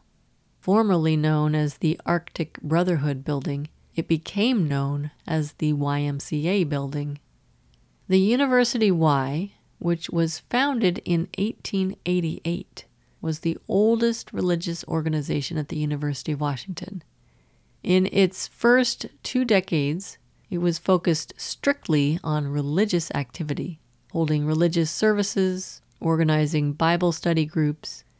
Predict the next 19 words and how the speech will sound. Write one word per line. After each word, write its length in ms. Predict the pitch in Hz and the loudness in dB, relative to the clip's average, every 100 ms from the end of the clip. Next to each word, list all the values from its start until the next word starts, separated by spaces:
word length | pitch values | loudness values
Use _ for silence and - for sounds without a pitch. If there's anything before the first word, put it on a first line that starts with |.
| - | -4
and 80 | 170 | 0
encouraging 720 | 165 160 214 202 190 165 156 | 0 2 4 4 4 2 2
foreign 520 | - - 196 208 190 | -4 2 4 4 4
missionary 560 | 175 196 - 165 139 135 | 4 4 4 2 2 0
work. 400 | 139 139 - - _ _ _ _ _ _ _ _ _ | -2 -6 -10 -20 _ _ _ _ _ _ _ _ _
But 200 | 190 208 | 2 4
with 200 | 240 247 | 4 4
its 200 | 247 240 | 2 0
prominent 760 | - - 247 285 277 240 - - | -12 0 2 4 4 0 0 0
log 460 | 165 185 220 214 | 4 6 4 0
cabin 380 | - 202 185 170 | 0 2 2 0
facility 640 | - 165 - 247 196 151 151 | 0 -4 2 4 4 4 4
on 220 | 151 151 | 2 0
campus, 760 | - 208 202 - 151 - - _ _ - | -2 -2 -2 -4 -4 -10 -16 _ _ -4
the 100 | 180 | 0
Y 460 | 175 208 247 262 | 2 4 4 2
grew 580 | 226 175 175 214 277 269 | 0 -2 0 4 4 4
its 260 | - 160 - | 4 2 2
membership 640 | 170 156 143 - 156 | 2 2 -2 0 -2